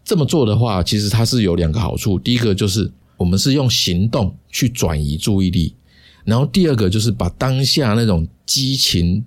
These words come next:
爆发的，哦，想要宣泄的那种冲动啊，转成去做其他事的一个习惯性反应，就是养成习惯啦，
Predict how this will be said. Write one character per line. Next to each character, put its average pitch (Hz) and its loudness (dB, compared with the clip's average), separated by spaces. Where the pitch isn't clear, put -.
爆 107 0
发 95 -2
的， 90 0
哦， 82 -2
想 87 0
要 107 4
宣 120 2
泄 117 2
的 95 2
那 98 4
种 90 0
冲 92 0
动 92 0
啊， 78 -2
转 82 0
成 87 2
去 117 0
做 117 0
其 - 0
他 123 2
事 120 0
的 - -4
一 98 0
个 92 -2
习 - 0
惯 104 2
性 92 2
反 62 -4
应， 85 -2
就 110 -2
是 - -2
养 82 0
成 82 0
习 80 -2
惯 87 -2
啦， 104 -10